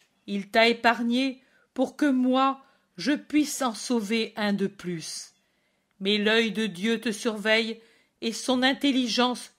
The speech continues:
se souvient. Allez. Et il se tourne pour revenir dans le bois près d'Abel et de Jean, qui s'étaient mis à l'abri sous les arbres de la pente. Et les deux, encore défigurés,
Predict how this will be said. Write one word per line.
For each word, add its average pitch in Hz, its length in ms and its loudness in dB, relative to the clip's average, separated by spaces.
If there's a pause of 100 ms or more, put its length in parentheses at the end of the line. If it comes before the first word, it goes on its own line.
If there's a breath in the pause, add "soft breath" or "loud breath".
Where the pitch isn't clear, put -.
se - 200 -8
souvient. 196 680 -2 (1200)
Allez. 208 500 2 (500)
Et 214 140 -4
il 208 140 -4
se - 160 -4
tourne 262 480 -4 (220)
pour 214 180 -4
revenir 240 560 0
dans 190 160 -2
le 202 140 2
bois 196 440 -2 (240 soft breath)
près 247 220 -2
d'Abel 208 480 0
et 196 80 -2
de 196 160 0
Jean, 196 380 -6 (560 soft breath)
qui 240 120 -4
s'étaient 302 380 -2
mis 247 180 0
à 208 80 2
l'abri 190 560 -2 (220 soft breath)
sous - 260 -8
les 196 300 -4
arbres 202 320 0
de 185 80 -2
la 185 160 0
pente. 151 480 -10 (640)
Et 214 120 0
les 233 160 2
deux, 220 400 -2 (380 soft breath)
encore 240 480 2
défigurés, 247 880 -2